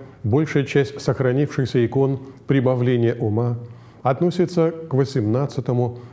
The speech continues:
девятнадцатому векам. На них Пресвятая Дева и Богомладенец изображаются с царскими венцами на головах. При этом Христос благословляет правой рукой, а в левой руке его держава —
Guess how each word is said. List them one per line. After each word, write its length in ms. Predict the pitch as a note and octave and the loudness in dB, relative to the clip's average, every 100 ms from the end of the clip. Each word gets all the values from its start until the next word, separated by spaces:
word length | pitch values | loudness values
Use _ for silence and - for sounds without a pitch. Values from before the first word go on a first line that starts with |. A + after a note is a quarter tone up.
| - | -4
девятнадцатому 840 | A2 C3+ C#3 D#3 D#3+ D#3 C3+ A#2+ | 0 0 0 -2 -2 -2 -2 0
векам. 460 | A2+ B2 A2+ F#2 - - - - - - - | 0 -2 -4 -6 -8 -16 -20 -20 -20 -12 0
На 160 | A#2+ | 2
них 180 | C3 B2 | 2 0
Пресвятая 540 | C#3+ C3 B2+ B2 A#2+ A#2 | -2 -2 0 0 2 2
Дева 340 | C3 B2+ B2 - - - | 2 0 -2 -6 -10 0
и 140 | D3+ | 2
Богомладенец 1000 | E3+ C3+ C3+ B2+ G#2+ G2+ A#2 C#3 C3 B2+ - - - - | 4 2 2 2 0 0 0 2 0 -2 -12 -20 -20 -4
изображаются 840 | C3+ C3 C3+ D3+ D#3 F3 E3+ E3+ | 0 2 2 2 2 0 0 -2
с 60 | - | -4
царскими 640 | - - D#3 C3+ - C3+ | -8 -2 -2 -2 0 2
венцами 680 | D#3 C3 C#3+ D3+ B2 A2 A2 - | 2 0 0 0 0 0 0 0
на 160 | A2+ | -2
головах. 540 | A2 G#2 A2 A#2 A2+ - - - - - - | 0 -2 0 -2 -4 -10 -18 -20 -20 -20 -6
При 160 | - A#2 | -2 0
этом 240 | A#2+ A#2+ | 2 0
Христос 580 | A#2 A#2 A2+ D3 D3 - - - - - | 0 0 0 0 0 -4 -14 -20 -16 -2
благословляет 800 | A2 B2+ B2 C3+ B2+ B2+ B2 B2 | 0 2 2 2 2 2 2 0
правой 360 | C3 C3 B2 C3+ | 0 2 2 2
рукой, 600 | G#2+ G2 - B2 A#2+ A#2+ - - - | 0 0 0 2 0 -2 -10 -10 -2
а 160 | C3 - | 0 0
в 160 | A#2 | 0
левой 360 | A#2+ C3 D3 C#3 | 2 2 2 2
руке 480 | C3+ A#2+ A#2 A#2+ A#2+ - - | 0 0 2 2 -2 -10 -6
его 400 | B2+ A#2+ A#2 A#2+ | 0 2 2 0
держава — 720 | - A#2 A#2 A2 B2+ G#2 F#2 | 0 0 0 2 0 0 -4